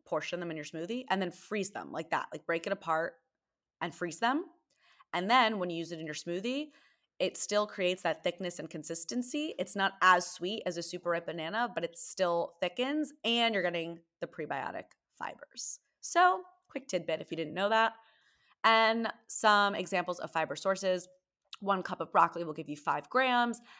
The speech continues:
Half of an avocado will give you five grams. Medium apples have around four grams. Half a cup of raspberries has around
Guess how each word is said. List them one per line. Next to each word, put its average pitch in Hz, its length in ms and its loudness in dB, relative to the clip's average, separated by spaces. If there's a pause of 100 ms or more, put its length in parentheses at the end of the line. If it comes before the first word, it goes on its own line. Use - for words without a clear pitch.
Half 190 300 6
of 170 140 0
an 165 80 0
avocado 156 480 2
will 160 80 -4
give 165 180 -4
you 160 100 -6
five 151 300 0
grams. 240 520 4 (400)
Medium 233 320 2
apples 208 360 6
have 170 180 0
around 147 200 2
four 262 220 6
grams. 240 500 0 (840)
Half 190 280 2
a 190 60 -4
cup 185 240 -2
of 165 160 -4
raspberries 196 800 0
has 151 240 -6
around 151 360 -6